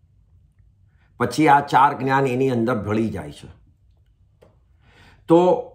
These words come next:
આ કહેવાનું કારણ એ છે કે પહેલા ત્રણ જ્ઞાન જોડે તીર્થંકર જન્મે છે. અને જ્યારે એમનો સમય થાય છે દીક્ષા લેવાનો, ત્યારે પોતેથી સ્વયં ખુદ સે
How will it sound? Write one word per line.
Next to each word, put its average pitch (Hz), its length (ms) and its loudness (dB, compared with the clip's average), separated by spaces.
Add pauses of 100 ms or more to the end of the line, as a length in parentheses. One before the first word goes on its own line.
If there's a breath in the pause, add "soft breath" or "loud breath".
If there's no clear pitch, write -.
(140)
આ 127 100 2
કહેવાનું 135 600 -2
કારણ 160 340 2
એ 147 140 -2
છે 110 280 -8 (880)
કે 123 100 -4
પહેલા 127 460 0
ત્રણ 143 480 -2
જ્ઞાન 123 420 -4
જોડે 117 300 -2
તીર્થંકર 113 640 -6
જન્મે 101 480 -4
છે. - 140 -20 (1400 soft breath)
અને 135 300 0
જ્યારે 127 460 0
એમનો 143 300 0
સમય 131 420 0
થાય 135 300 -2
છે 139 140 -2
દીક્ષા 117 480 -2
લેવાનો, 104 640 -4 (280)
ત્યારે 120 280 -2
પોતેથી 117 840 -4 (260)
સ્વયં 117 400 -2 (800)
ખુદ 151 220 0
સે 107 260 -8